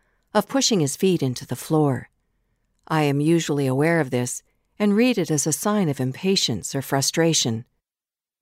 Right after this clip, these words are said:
one that I usually take to mean I am stuck or preoccupied rather than moving forward. It is a useful sign,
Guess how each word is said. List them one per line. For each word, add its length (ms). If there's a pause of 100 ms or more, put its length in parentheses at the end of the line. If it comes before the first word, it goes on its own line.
(120)
one 280
that 120
I 80
usually 440
take 260
to 120
mean 380 (220)
I 100
am 140
stuck 460
or 60
preoccupied 920 (300)
rather 260
than 200
moving 340
forward. 600 (640)
It 120
is 160
a 40
useful 460
sign, 540